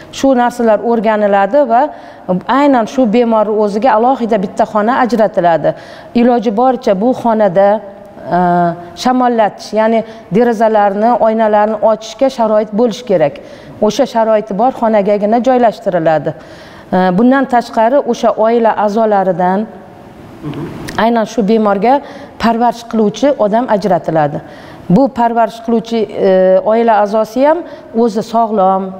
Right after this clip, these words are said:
immun tizimi yaxshi, qo'shimcha, e, kasalliklari yo'q inson bo'lishi kerak. Mana shunday insoni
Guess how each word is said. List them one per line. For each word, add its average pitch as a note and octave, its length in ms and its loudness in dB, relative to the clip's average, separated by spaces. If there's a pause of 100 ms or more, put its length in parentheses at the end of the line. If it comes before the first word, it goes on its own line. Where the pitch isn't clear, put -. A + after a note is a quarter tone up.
(520)
immun A#3+ 300 4
tizimi G3+ 400 0
yaxshi, A3 480 0 (540)
qo'shimcha, B3 500 2 (240)
e, F#3+ 340 4 (320)
kasalliklari G#3+ 760 0 (100)
yo'q C#4+ 180 2 (200)
inson A3 360 -2
bo'lishi G3 280 -2
kerak. D#3 280 0 (460)
Mana A3+ 180 2
shunday A#3 400 0
insoni G#3 360 0